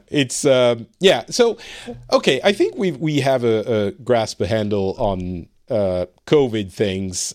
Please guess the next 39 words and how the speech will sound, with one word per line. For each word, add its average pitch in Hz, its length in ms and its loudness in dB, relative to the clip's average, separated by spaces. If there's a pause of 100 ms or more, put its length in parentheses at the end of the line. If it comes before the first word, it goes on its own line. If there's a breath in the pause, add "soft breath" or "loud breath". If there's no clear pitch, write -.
Um, 117 800 -2
unless 151 280 0
anyone 139 340 0
else 127 240 -2
wants 117 260 -4
to 117 100 -2
add 120 220 0
anything 104 420 -4
on 95 140 -4
that 104 240 -2
topic, 92 480 -4 (400 loud breath)
um, 107 400 2 (100)
I'm 160 200 2
gonna 175 380 2 (360)
open 151 260 0
the 127 100 -2
floor. 117 600 0
If 131 180 -2
there's 156 380 0 (260 soft breath)
any 185 320 0
other 156 300 2
topic 117 480 -2
that 117 200 -2
made 123 220 0
the 120 80 2
news 120 380 -2
that 127 200 0
you 131 60 -4
think 123 260 -4
is 110 140 -2
worth 117 280 -2
mentioning, 147 680 -4
um, 123 420 -2
from 127 260 -6
your 131 180 -2
country, 202 540 -6
anything 117 420 -2
that 107 220 -2
was, 101 360 -2